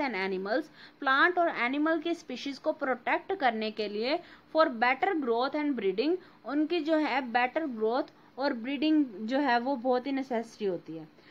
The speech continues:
To ensure, इस बात की यकीन दहानी करवाने के लिए, the sustainable development using the finite resource in a judicious manner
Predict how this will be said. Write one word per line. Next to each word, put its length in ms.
To 100
ensure, 520
इस 240
बात 300
की 140
यकीन 360
दहानी 380
करवाने 480
के 140
लिए, 340
the 260
sustainable 880
development 800
using 320
the 180
finite 540
resource 420
in 160
a 180
judicious 640
manner 380